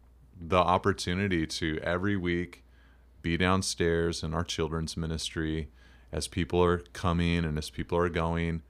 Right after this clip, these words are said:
getting to know the names of all the kids, um, and greeting the families and getting to know any new people that are coming in.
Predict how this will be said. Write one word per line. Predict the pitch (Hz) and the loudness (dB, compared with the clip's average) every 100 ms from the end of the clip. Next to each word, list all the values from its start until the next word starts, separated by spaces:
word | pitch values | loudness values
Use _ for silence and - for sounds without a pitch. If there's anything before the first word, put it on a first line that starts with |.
| _ - - - - | _ -20 -20 -20 -4
getting | 82 92 | 0 2
to | 95 | 2
know | 92 92 | 4 4
the | 87 | 2
names | 80 78 85 87 | 0 -2 -2 -2
of | 92 | 0
all | 87 | 0
the | 87 | 0
kids, | 90 87 82 82 80 - - - - - - | 0 -2 0 0 -4 -12 -16 -20 -20 -20 -16
um, | - 76 73 69 69 76 - - | -8 -6 -6 -8 -10 -14 -20 -8
and | 85 80 76 71 69 - | -4 -2 -2 -4 -10 -10
greeting | 78 82 82 90 95 | -2 0 2 2 2
the | 90 | 0
families | 90 85 85 82 85 82 76 | 0 0 0 0 -2 -4 -6
and | 71 | -4
getting | 76 85 87 | -2 0 0
to | |
know | 87 85 85 82 82 - | 2 2 2 2 -2 -10
any | - 80 85 | -10 -6 -4
new | 87 87 | -2 -4
people | - 87 - 85 85 | -4 -8 -2 0 0
that | 80 | -2
are | 76 | -4
coming | - 85 80 80 | -6 -6 -2 2
in. | 80 82 78 76 | 2 2 -2 -6